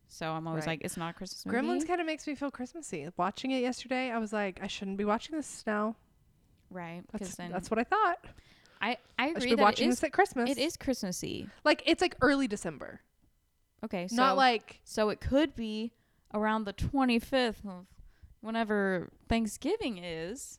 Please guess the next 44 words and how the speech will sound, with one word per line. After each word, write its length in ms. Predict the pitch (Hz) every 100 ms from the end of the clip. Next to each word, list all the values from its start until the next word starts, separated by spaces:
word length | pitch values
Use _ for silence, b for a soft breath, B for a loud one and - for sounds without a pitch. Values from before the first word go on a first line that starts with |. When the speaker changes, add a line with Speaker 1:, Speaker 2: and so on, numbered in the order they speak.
| _ -
Speaker 1:
which 160 | 190
is 100 | 196
in 80 | 208
November. 800 | 214 202 226 359 415 262 151 117 -
You 80 | 208
know 80 |
what 80 | 226
I 60 | 247
Speaker 2:
Mm. 20 |
Speaker 1:
mean? 240 | 254 311 381 - b b b b
Wouldn't, 400 | 196 262 392 -
can't 200 | - 294
you 60 | 349
imagine? 560 | 262 208 214 240 247 247
I'm 100 | 185
gonna 140 | 196 185
put 240 | 208 -
you 80 | 170
in 100 | 165
the 80 | -
space 420 | - 151 - -
to 80 | -
try 160 | - 175
to 80 |
get 240 | 160 160 -
you. 160 | - 196 -
Speaker 2:
Okay. 200 | 196 -
Speaker 1:
Okay? 220 | 190 208 220 b b
You 240 | 214 262 302
just 380 | 233 190 - -
eat 300 | - 214 -
your 220 | 180 190 185
little 260 | 185 196 185
heart 240 | - 190
out. 220 | 160 147 -
You 160 | - -
eat 160 | 214 - _ -
turkey 460 | 240 240 240 233
and 120 | -
Speaker 2:
<laughs> 40 | 190
Speaker 1:
pie, 480 | 214 202 202 214 -
and 80 | 185
you're, 200 | 180 - 185
mm, 380 | 180 170 160